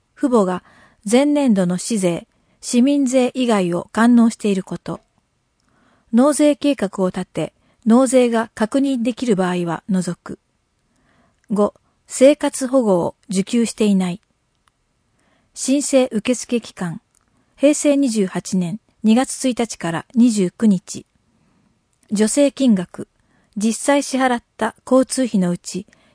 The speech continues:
二万円を上限に年一回支給。交通費が二万円に満たない場合は当該額。支給対象者が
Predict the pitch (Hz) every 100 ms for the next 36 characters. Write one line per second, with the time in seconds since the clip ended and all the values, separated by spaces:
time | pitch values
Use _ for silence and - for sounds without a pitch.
0 | - 226 277 277 269 262 254 220 233 226
1 | 226 170 160 202 _ _ _ 226 269 233
2 | - 190 - - 214 208 - - 165 170
3 | - _ _ _ _ _ _ _ _ -
4 | 277 277 277 240 196 190 - - 226 262
5 | 269 269 254 247 247 226 254 262 247 185
6 | 180 170 170 - _ _ _ - 240 254
7 | 233 220 175 160 - - _ _ _ _
8 | _ _ _ _ _ - - 220 285 285
9 | 277 269 - 254 - 175 170